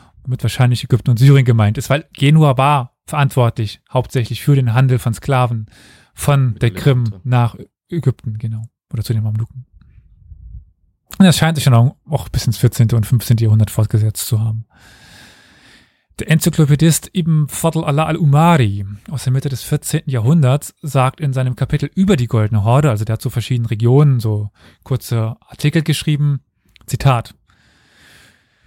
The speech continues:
Speaker 1: „Zum einen verkaufen die Mongolen ihre eigenen Kinder, zum anderen entführen sie auch die Kiptschaks selbst,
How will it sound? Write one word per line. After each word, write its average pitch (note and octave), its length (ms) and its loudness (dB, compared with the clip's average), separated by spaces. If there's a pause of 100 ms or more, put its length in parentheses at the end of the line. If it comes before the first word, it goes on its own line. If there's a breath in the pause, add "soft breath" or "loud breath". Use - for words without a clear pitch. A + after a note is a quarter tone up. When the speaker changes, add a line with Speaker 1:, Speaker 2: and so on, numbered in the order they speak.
(160 soft breath)
Speaker 1:
„Zum F3+ 180 -4
einen F#3+ 280 0
verkaufen F3 840 0
die D3+ 80 0
Mongolen C#3+ 500 2
ihre D3+ 240 -4
eigenen D3+ 540 0
Kinder, C3+ 560 0
zum - 160 -16
anderen E3+ 340 -2
entführen F3 460 2
sie D3 160 -2
auch C3 120 -4
die - 120 -10
Kiptschaks - 640 -6
selbst, - 840 -2